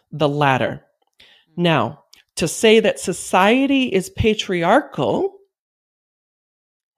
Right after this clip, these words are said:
Speaker 1: and, um, it's also, like, white supremacist, like, it,
Speaker 2: Mm.
Speaker 1: it, you know, if I go into, uh, the, uh, Landesamt für Migration, so the,
Speaker 2: Mm.
Speaker 1: the,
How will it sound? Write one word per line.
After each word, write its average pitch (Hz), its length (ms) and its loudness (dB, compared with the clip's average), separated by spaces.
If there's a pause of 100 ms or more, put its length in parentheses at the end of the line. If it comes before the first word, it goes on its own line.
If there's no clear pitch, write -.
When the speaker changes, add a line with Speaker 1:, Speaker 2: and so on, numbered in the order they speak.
(180)
Speaker 1:
and, 151 480 0
um, 147 180 0
it's 151 160 0
also, 170 200 0
like, 156 160 -4
white 131 180 -2
supremacist, 127 880 -8
like, 127 240 -10
it, - 220 -12
Speaker 2:
Mm. - 220 -20
Speaker 1:
it, - 220 -10 (120)
you 131 80 -10
know, 123 160 -4
if 156 160 -4
I 135 160 2
go 156 280 0
into, 147 840 -2 (380)
uh, 135 480 -4
the, 139 460 -6 (840)
uh, 135 180 -4
Landesamt 151 760 -4
für 147 160 -6
Migration, 139 840 -4
so 131 240 -6
the, 131 380 -4
Speaker 2:
Mm. 151 240 2
Speaker 1:
the, 131 360 -6